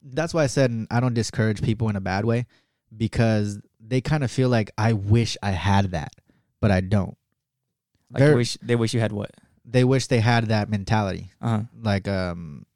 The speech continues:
Speaker 1: they wish that they can just dive into something the same way I do.
Speaker 2: Mm-hmm.
Speaker 1: And that's the, it's the same way that we, it's not like we're,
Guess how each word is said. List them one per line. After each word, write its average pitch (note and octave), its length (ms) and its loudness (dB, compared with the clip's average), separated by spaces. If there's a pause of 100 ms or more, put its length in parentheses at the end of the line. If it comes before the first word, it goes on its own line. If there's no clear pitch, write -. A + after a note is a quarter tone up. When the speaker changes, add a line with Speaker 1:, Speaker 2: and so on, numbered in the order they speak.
(200)
Speaker 1:
they A#2 240 2
wish A#2+ 220 2
that A2 160 -2
they A2+ 120 0
can G#2+ 280 -4
just G#2 300 -4
dive G#2 280 0
into G#2+ 180 -4
something G#2 440 -4
the F#2+ 80 -10
same G#2 200 -2
way G2 140 -2
I F#2 160 -2
do. - 260 -10
Speaker 2:
Mm-hmm. A2+ 180 -6 (420)
Speaker 1:
And G#2+ 500 0
that's C3 260 0
the, B2+ 100 0
it's B2 240 -2
the C#3+ 80 0
same C#3 280 2
way C3+ 180 4
that A2+ 120 4
we, A#2 260 2 (120)
it's C3 220 -2
not D#3 160 4
like B2+ 240 4
we're, A2 680 4